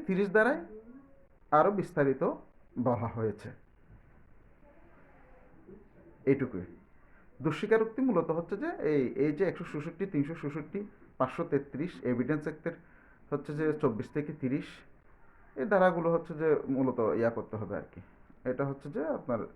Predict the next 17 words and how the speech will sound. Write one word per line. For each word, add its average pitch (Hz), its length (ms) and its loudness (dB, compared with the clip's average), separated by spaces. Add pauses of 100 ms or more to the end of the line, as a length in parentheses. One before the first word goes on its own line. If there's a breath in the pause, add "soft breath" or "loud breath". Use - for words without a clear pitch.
(120)
ক্লায়েন্টের 123 460 -2
জন্য 143 160 2 (220)
ভালো, 143 160 -2 (120)
আর 175 60 -4 (840 soft breath)
যারা 123 240 2
শিক্ষার্থী 139 360 -2 (100)
পরীক্ষার্থী 120 460 -4
আছেন 240 180 -4 (720 soft breath)
তারাও, 120 260 6 (140)
তাদের 120 320 2
জন্য 110 140 0 (180)
ভালো 101 140 -2 (120)
আর - 140 -16
কি। - 80 -18 (200)
ক্লায়েন্টের 123 440 0
জন্য 135 140 0 (140)
যদি 131 180 -2